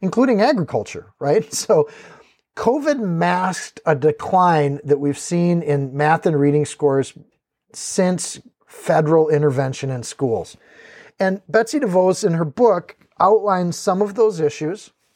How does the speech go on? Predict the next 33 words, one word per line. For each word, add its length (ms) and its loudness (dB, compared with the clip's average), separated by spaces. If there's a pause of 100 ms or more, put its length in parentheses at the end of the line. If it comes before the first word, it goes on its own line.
(880)
She 200 -8
gives 260 0
a, 180 2 (360)
a 80 -2
sense 320 0
of 100 2
where 140 2
she 240 -2
came 280 -2
from, 240 2
a 60 0
family 460 2
that 180 2
believed 360 0
in 120 -4
things 300 -2
like 160 2
hard 340 0
work, 460 -2
community, 580 0
philanthropy, 800 -4 (400)
uh, 160 -2
not 400 2
things 540 0
unique 480 0
to 120 -2
any 200 2
particular 640 0
race, 380 -2
but 180 -6
things 320 -4
that 140 4
actually, 640 -2